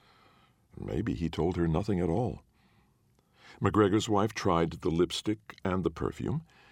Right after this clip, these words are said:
She went from station to station at the department store, trying new looks, seeing what felt good and what felt different.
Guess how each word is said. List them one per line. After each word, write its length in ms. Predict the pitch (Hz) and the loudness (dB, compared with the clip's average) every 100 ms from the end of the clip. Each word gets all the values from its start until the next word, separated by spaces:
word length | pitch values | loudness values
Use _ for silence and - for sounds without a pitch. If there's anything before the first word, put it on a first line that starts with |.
| - _ _ - | -20 _ _ -6
She 140 | - 147 | 2 4
went 240 | 135 190 | 6 4
from 180 | - 131 | 2 -2
station 480 | - 147 135 - 131 | 0 2 2 2 -4
to 80 | 82 | -4
station 560 | - 120 107 - 65 60 | -2 2 2 2 -2 -2
at 100 | 78 | -2
the 80 | - | -2
department 460 | 80 85 73 71 65 | -2 0 0 0 -4
store, 300 | - 69 71 - | -2 -2 -2 -8
trying 500 | - 104 101 92 87 | -2 2 2 4 2
new 160 | 82 82 | 2 2
looks, 540 | 80 76 - - - - _ _ _ | 0 -2 -4 -10 -10 -16 _ _ _
seeing 400 | - 202 185 143 | -4 0 2 2
what 160 | 117 | -2
felt 340 | - 85 82 - | 0 0 0 -2
good 340 | 82 76 76 - | 0 0 -2 -6
and 220 | 76 71 | -4 -2
what 200 | 71 - | -4 -2
felt 300 | - 52 - | -2 -2 -2
different. 420 | - - - - | -4 -4 -4 -8